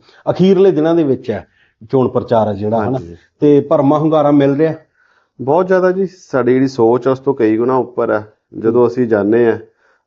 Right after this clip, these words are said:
Speaker 2: ਅਗਲੇ ਬਿਠਾ ਕੇ ਚਾਹ ਪਾਣੀ ਪੁੱਛਦੇ ਆ।
Speaker 1: ਹੂੰ।
Speaker 2: ਜੋ ਦੂਜੀਆਂ ਪਾਰਟੀਆਂ ਨਾਲ ਜਾਂਦੇ ਤਾਂ ਬੂਹੇ ਬੰਦ ਕਰ ਦਿੰਦੇ, ਉਹਨਾਂ ਨੂੰ
Speaker 1: ਹੂੰ।
Speaker 2: ਹੱਥ ਹਿਲਾਉਂਦੇ ਆ,
Speaker 1: ਹੂੰ।
Speaker 2: ਇਸ ਤਰ੍ਹਾਂ, ਇਸ ਤਰ੍ਹਾਂ ਕੀਤਾ, ਫਿਰ ਨਹੀਂ ਉਹਨਾਂ ਆਉਂਦੇ।
Speaker 1: ਅੱਛਾ।
Speaker 2: ਤੇ ਭਾਜੀ ਇਹ ਪਤਾ ਲੱਗ ਜਾਂਦਾ ਬੰਦੇ ਦੀ ਮਿਲ ਦੇ ਸਾਰ ਨੈਚੁਰਲ ਕਿਸ ਤਰ੍ਹਾਂ ਦਾ ਬੰਦਾ ਹੈ ਨਾ।
Speaker 1: ਜੀ, ਜੀ।
Speaker 2: ਬੜਾ ਆ, ਮਤਲਬ ਕਹਿ ਲਓ ਜੀ ਹਜ਼ੂਰੀ ਕਰਦੇ ਪਏ, ਬੜਾ ਮਾਣ ਸਤਿਕਾਰ ਦਿੰਦੇ ਪਏ ਜੀ।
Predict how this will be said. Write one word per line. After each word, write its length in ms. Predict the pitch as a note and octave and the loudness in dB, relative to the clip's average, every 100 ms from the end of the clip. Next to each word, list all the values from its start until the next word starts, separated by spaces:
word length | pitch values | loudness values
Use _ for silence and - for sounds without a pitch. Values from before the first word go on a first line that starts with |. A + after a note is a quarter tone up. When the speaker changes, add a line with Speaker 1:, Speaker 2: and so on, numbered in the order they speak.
| G#2+ | -2
Speaker 2:
ਅਗਲੇ 200 | A2+ A#2+ | 0 0
ਬਿਠਾ 400 | A#2 A2 G#2 G2+ | 0 -2 0 0
ਕੇ 120 | G#2+ | -2
ਚਾਹ 260 | G#2 G#2 A2 | -2 0 0
ਪਾਣੀ 240 | A#2 A2+ | -2 -4
ਪੁੱਛਦੇ 440 | A2 G2+ G#2+ A2 G#2+ | -4 -8 -6 -4 -4
ਆ। 100 | F#2 - | -6 -12
Speaker 1:
ਹੂੰ। 160 | A2+ G#2 - - | -12 -12 -16 -4
Speaker 2:
ਜੋ 120 | B2 | -2
ਦੂਜੀਆਂ 400 | A#2+ A2+ A#2 C#3 | 0 -2 -2 0
ਪਾਰਟੀਆਂ 440 | C3 B2+ B2 B2 | 0 0 0 -4
ਨਾਲ 100 | B2+ | -4
ਜਾਂਦੇ 280 | A#2 G#2 G#2+ | -4 -4 -4
ਤਾਂ 80 | A2 | -6
ਬੂਹੇ 260 | F#2+ A2 B2+ | -4 -2 0
ਬੰਦ 320 | A#2 A2 A2 | 0 -2 -4
ਕਰ 280 | - A2 G2 | -6 -4 -4
ਦਿੰਦੇ, 380 | G2 G2+ G#2 | -4 -4 -2
ਉਹਨਾਂ 120 | G2+ G#2+ | 0 -2
ਨੂੰ 140 | A2 | 0
Speaker 1:
ਹੂੰ। 80 | G#2+ | -2
Speaker 2:
ਹੱਥ 140 | - | -2
ਹਿਲਾਉਂਦੇ 540 | G#2+ A2 G#2 F2 G2 G2 | -2 0 0 0 -2 -2
ਆ, 100 | F#2 B2+ | -4 -4
Speaker 1:
ਹੂੰ। 200 | A#2+ G#2 | -2 -4
Speaker 2:
ਇਸ 60 | |
ਤਰ੍ਹਾਂ, 160 | - G#2 | -4 -6
ਇਸ 60 | G#2+ | -2
ਤਰ੍ਹਾਂ 200 | G2 F#2 | -4 -2
ਕੀਤਾ, 220 | F#2+ G#2 | -4 -4
ਫਿਰ 140 | G#2+ | -2
ਨਹੀਂ 80 | A2 | 0
ਉਹਨਾਂ 140 | A2 | 2
ਆਉਂਦੇ। 280 | F#2 D#2+ E2 - _ C#3+ | 0 -2 -6 -8 _ -14
Speaker 1:
ਅੱਛਾ। 200 | B2+ - | -8 -10
Speaker 2:
ਤੇ 160 | - | -8
ਭਾਜੀ 240 | B2+ C#3+ D#3 | -4 -2 0
ਇਹ 60 | |
ਪਤਾ 200 | D#3+ C#3+ | -2 0
ਲੱਗ 160 | C#3+ B2 | 0 0
ਜਾਂਦਾ 260 | B2 B2+ C3 | -2 -4 -4
ਬੰਦੇ 300 | B2 A2+ A2+ | -4 -6 -6
ਦੀ 120 | A#2 | -6
ਮਿਲ 260 | A2 G#2+ | -2 -2
ਦੇ 100 | G#2+ | -4
ਸਾਰ 220 | G#2+ G#2 G#2 | -4 -4 -2
ਨੈਚੁਰਲ 420 | F#2+ - G2 G2+ | -4 -6 -10 -10
ਕਿਸ 120 | G2+ | -12
ਤਰ੍ਹਾਂ 180 | - F#2+ | -10 -10
ਦਾ 80 | F#2 | -10
ਬੰਦਾ 300 | F2 E2 F2+ | -12 -12 -8
ਹੈ 60 | |
ਨਾ। 160 | B2 G2+ | -6 -4
Speaker 1:
ਜੀ, 260 | A#2+ G#2+ | -2 -2
ਜੀ। 180 | F2+ F#2+ - G#2 | -4 -14 -14 -2
Speaker 2:
ਬੜਾ 260 | G#2+ A2 | 0 2
ਆ, 260 | - G2 G2 | 2 2 0
ਮਤਲਬ 220 | G2+ G2+ | -4 -8
ਕਹਿ 160 | - G2+ | -6 -4
ਲਓ 100 | G#2+ | -4
ਜੀ 240 | G2+ G2 | -4 -8
ਹਜ਼ੂਰੀ 300 | G2 G#2 G2 | -8 -8 -8
ਕਰਦੇ 360 | F#2+ F2 F2 F#2+ | -6 -6 -4 -6
ਪਏ, 140 | F#2+ | -6
ਬੜਾ 240 | F#2 C3 | -2 0
ਮਾਣ 220 | D3 C3 B2 | 0 0 -2
ਸਤਿਕਾਰ 360 | B2 - A2+ | -6 -2 -2
ਦਿੰਦੇ 360 | G2 G2 F2+ F2 | -2 -10 -10 -8
ਪਏ 160 | E2+ | -8
ਜੀ। 120 | F2+ | -10